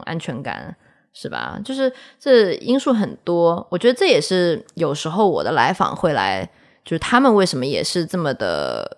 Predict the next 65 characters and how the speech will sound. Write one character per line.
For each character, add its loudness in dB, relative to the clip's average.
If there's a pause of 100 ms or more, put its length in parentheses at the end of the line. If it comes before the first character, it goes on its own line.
嗯， -12
confused， -4
就 -6
是 -8
有 -4
点 -6
搞 -2
不 -4
清 -4
楚 -4
的 -4
原 -6
因， -10
就 -8
是 -4
那 2
我 0
这 -4
个 0
是 -6
P -6
T -8
S -10
D -12
吗？ -14 (400)
可 -4
是 -6
他 0
们 0
呈 -6
现 -4
的 -8
状 -4
态 -6
可 -12
能 -10
是 -10
抑 -8
郁 -6
跟 -10
焦 -2
虑， -4 (640)
呃， -6
可 -8
能 -4
他 -2
们 -4
不， 0
他 -2
们 -2 (320)
没 0
办 4
法 0 (100)
是 -6
fit 0 (600)
那 -4
个 -4
创 -2
伤 0
后 2
应 -4
激 -6
反 -6
应 -10
的， -8